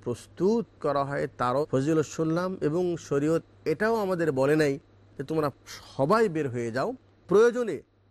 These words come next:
বাড়িতে যদি কোনো ব্যক্তি অসুস্থ থাকে তাহলে তাদেরকে দেখাশোনার জন্য কোনো ব্যক্তি রেখে যাওয়া,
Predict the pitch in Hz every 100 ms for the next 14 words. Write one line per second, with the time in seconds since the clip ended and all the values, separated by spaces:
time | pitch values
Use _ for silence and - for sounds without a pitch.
0 | _ - 117 139 160 170 170 160 160 160
1 | 135 - 127 120 165 156 - 143 135 -
2 | 135 131 _ - - - - 127 143 139
3 | 135 143 175 151 139 131 143 170 185 180
4 | 175 170 185 - 165 156 147 135 - 156
5 | 147 151 - 196 165 160 160 202